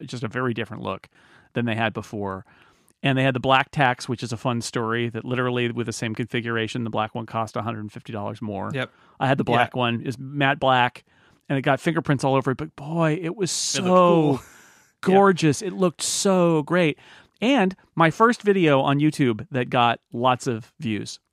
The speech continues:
Speaker 1: ever was my video in my office at Macworld where I showed that you could replace, um, the hard drive by going through the battery bay on the MacBook,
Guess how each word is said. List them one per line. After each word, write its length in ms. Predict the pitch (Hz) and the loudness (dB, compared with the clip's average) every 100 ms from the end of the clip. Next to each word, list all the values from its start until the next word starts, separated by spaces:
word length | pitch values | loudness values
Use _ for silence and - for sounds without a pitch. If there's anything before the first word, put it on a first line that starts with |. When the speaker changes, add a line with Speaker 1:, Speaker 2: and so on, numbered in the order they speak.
| - | -4
Speaker 1:
ever 320 | 135 127 98 - _ _ _ _ | -2 -2 -4 -10 _ _ _ _
was 420 | 127 139 131 123 - | 0 2 4 0 -6
my 340 | 139 131 127 123 | -2 0 2 2
video 480 | 143 165 151 139 143 | 0 2 4 4 2
in 100 | - | 0
my 140 | 135 | 0
office 500 | - 135 - 120 104 | 2 0 2 -2 -2
at 80 | 139 | -6
Macworld 580 | 123 113 - 131 113 113 | -4 -4 -4 -4 -4 -2
where 340 | 117 113 107 - - - | -2 0 -2 -6 -20 -4
I 80 | 127 | -4
showed 340 | - 139 127 | 0 0 0
that 80 | 123 | -2
you 160 | 135 123 | -4 -4
could 340 | 131 120 - | -4 -6 -4
replace, 640 | 135 120 - 139 127 - - | -2 -2 -2 -2 -2 -6 -8
um, 440 | 135 107 104 107 _ _ | -4 -2 -4 -10 _ _
the 80 | 104 | -4
hard 220 | - 127 | -2 0
drive 340 | 139 139 156 _ - 147 | 2 2 -2 _ -16 -4
by 120 | 123 | -2
going 220 | 123 120 | -2 -4
through 140 | 131 | -4
the 60 | 101 | -8
battery 360 | 104 104 123 143 | -4 -2 0 0
bay 300 | 143 139 160 _ - | 0 -2 -4 _ -6
on 120 | 127 | -4
the 60 | |
MacBook, 440 | 113 117 123 196 | -2 -4 -2 -4